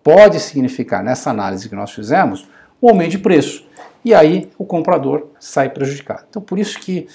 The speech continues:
é muito importante, quando a gente analisa no mercado imobiliário qualquer movimento, a gente não pode esquecer que na ponta existe um comprador de imóvel.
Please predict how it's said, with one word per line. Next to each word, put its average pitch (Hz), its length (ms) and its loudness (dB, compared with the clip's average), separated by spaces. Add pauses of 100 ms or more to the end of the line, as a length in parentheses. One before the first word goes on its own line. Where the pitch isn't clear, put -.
(260)
é 135 80 -8
muito 202 360 0
importante, 143 800 -2
quando 143 240 -6
a 135 40 -4
gente 156 220 -6
analisa 127 540 -2
no 170 200 -2
mercado 175 560 -2
imobiliário 123 600 -4
qualquer 180 560 -2
movimento, 117 920 -2 (380)
a 120 80 -10
gente 147 220 -6
não 180 160 -4
pode 160 240 -2
esquecer - 600 -16
que - 100 -12
na 139 140 -2
ponta 165 800 0 (420)
existe 143 480 -6
um 156 60 -10
comprador 120 500 -6
de 104 60 -16
imóvel. 90 360 -16